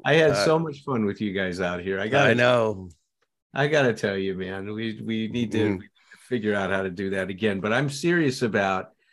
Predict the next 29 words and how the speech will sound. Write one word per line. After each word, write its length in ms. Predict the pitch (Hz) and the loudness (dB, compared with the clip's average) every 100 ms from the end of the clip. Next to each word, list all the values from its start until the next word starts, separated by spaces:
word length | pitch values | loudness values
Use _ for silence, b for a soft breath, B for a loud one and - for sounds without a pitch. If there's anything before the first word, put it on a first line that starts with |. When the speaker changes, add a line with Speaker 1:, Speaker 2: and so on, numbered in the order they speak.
| _ _ _ | _ _ _
Speaker 1:
in, 640 | - 131 147 160 165 156 - - | 2 4 6 4 0 -4 -10 -6
um, 340 | 123 120 110 | -4 -2 -2
September, 880 | - 117 - - 156 143 101 90 - - | -4 -6 -6 -2 0 0 -2 -4 -8 -8
I 100 | 113 | -2
don't 140 | 131 | 0
know 140 | 131 117 | 0 -2
if, 180 | - - | -6 -10
if 240 | 107 98 - | -8 -8 -8
you 240 | 113 120 | -4 0
were 180 | 120 110 | 2 2
included 480 | 107 - 139 117 98 | 0 0 0 0 -2
on 160 | 87 | -4
this 260 | 87 87 - | -6 -10 -6
dialogue, 600 | 113 120 117 87 82 - | -2 0 0 -2 -6 -10
Tom, 340 | 104 90 87 | -10 -8 -8
but 200 | 85 95 | -8 -8
we're 160 | 123 104 | -4 -6
thinking 500 | - 139 170 170 147 | -2 -2 -2 -2 -4
of 160 | 117 | -4
doing 520 | 110 107 95 87 82 - b b b b b | -4 -2 -2 -6 -10 -16 b b b b b
an 180 | 113 110 | 0 2
emotional 760 | 110 110 135 139 - 143 139 | 4 4 4 2 -2 -2 -2
sobriety 1080 | 139 - 110 110 104 113 120 98 95 92 87 _ _ - | -4 -4 -2 0 0 2 0 0 -2 -4 -8 _ _ -12
weekend. 720 | 98 117 127 123 80 65 - _ _ _ _ _ _ - | 0 2 2 -2 -6 -8 -16 _ _ _ _ _ _ -8
Speaker 2:
Mm-hmm. 360 | 110 117 147 123 | -4 -2 -2 -4
Speaker 1:
Like 140 | 117 - | -10 -10
an 180 | 113 117 | -12 -10
A 80 | 127 | 0
A 280 | 131 139 147 | 4 6 4